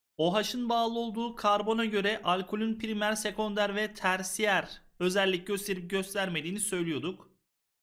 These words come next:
O H'ın bağlı olduğu karbon bir tane karbona bağlıysa alkolümüz primer alkol özellik gösterir. İki tane karbona bağlıysa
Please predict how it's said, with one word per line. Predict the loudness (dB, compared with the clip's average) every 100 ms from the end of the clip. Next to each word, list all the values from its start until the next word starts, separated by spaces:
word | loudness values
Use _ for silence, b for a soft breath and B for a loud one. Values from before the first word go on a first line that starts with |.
| _
O | 0 0
H'ın | -2 -2
bağlı | 4 4 4
olduğu | 0 -4 -6
karbon | -2 2 2 2 0 -2 -12
bir | -12 -10 -6 -4 0
tane | 4 4 2
karbona | 0 2 2 2 0 4
bağlıysa | 4 4 0 -2 0 0 0 -10 _ _ _ _ _
alkolümüz | 0 2 2 0 0 0 -2 -4 -8 -6
primer | -2 0 0 2
alkol | 0 0 -2
özellik | 0 -2 -2 -4
gösterir. | -6 -6 -4 -4 -4 -8 -20 -20 _ _ _ _ _ _ _
İki | -10 -10
tane | 2 4 4 0
karbona | 0 2 2 2 0 0 2
bağlıysa | 4 2 0 -4 -2 -4 -6 -16